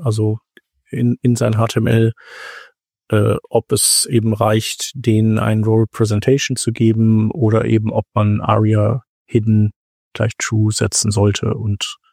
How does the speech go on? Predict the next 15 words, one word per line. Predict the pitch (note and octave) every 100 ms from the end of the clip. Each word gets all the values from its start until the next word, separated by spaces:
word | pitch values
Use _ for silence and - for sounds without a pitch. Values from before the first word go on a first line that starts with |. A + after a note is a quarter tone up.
| _ _
letzteres | - G2+ - - G#2+ -
wäre | A2 G#2+ A2
wohl | G#2+ G#2+ A#2 _ _ _ _ _ _ _ _
besser, | - - F#2 G2
weil | F#2
man | G2
damit | G2+ G#2 - -
einfach | A2 G#2+ -
sicherstellt, | G#2+ - G#2 - G2
dass | - -
da | A#2+ G#2 - _ _ _
wirklich | A#2 - A#2 -
gar | G#2+ G2+
nichts | G#2 G#2 - -
rausliegt | A2 G#2+ - - A2+ A2 - -